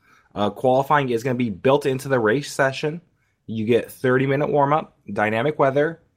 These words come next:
The time of day will be morning, and there's actually gonna be a hundred incident limit.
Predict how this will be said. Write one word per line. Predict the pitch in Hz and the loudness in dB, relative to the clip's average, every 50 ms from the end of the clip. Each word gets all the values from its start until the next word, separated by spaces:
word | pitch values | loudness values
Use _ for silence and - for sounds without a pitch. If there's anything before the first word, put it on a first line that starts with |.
| _ _ _ - | _ _ _ -6
The | 104 101 | -6 -4
time | - - 123 120 | -2 -2 -4 -2
of | 123 123 | -2 0
day | 120 117 | 0 0
will | 110 113 120 123 | 0 0 0 0
be | 131 165 175 | 0 0 0
morning, | 170 156 147 143 147 147 139 - - | 2 2 2 2 0 -2 -6 -6 -6
and | 117 120 117 | -4 0 0
there's | 117 113 113 | 2 2 2
actually | 123 123 - - 131 | 0 -2 -2 -4 -4
gonna | 123 123 | -4 -2
be | 117 113 | -2 -2
a | 98 90 | -2 -2
hundred | 92 - - 135 139 147 165 170 175 175 - | -4 -8 -6 -4 -2 0 0 0 -2 -2 -4
incident | - 123 123 - 127 117 117 - - - | -6 -6 -6 -6 -4 -4 -4 -6 -4 -4
limit. | 95 101 95 82 - - | -4 -4 -4 -4 -8 -12